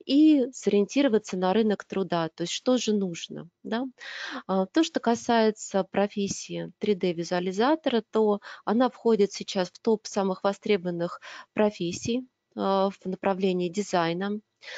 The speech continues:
Одна треть всех вакансий сейчас предполагают удаленную работу либо гибкий график.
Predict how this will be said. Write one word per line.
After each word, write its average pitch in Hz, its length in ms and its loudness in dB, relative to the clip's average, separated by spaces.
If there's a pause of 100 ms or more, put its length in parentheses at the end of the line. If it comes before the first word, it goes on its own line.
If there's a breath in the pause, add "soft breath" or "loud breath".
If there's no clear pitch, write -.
(300 loud breath)
Одна 269 280 4
треть 247 280 2
всех 233 340 0
вакансий 202 560 0
сейчас 185 580 -4
предполагают 196 760 0
удаленную 220 520 2
работу 190 500 0
либо 175 240 0
гибкий 185 380 -4
график. 180 580 -4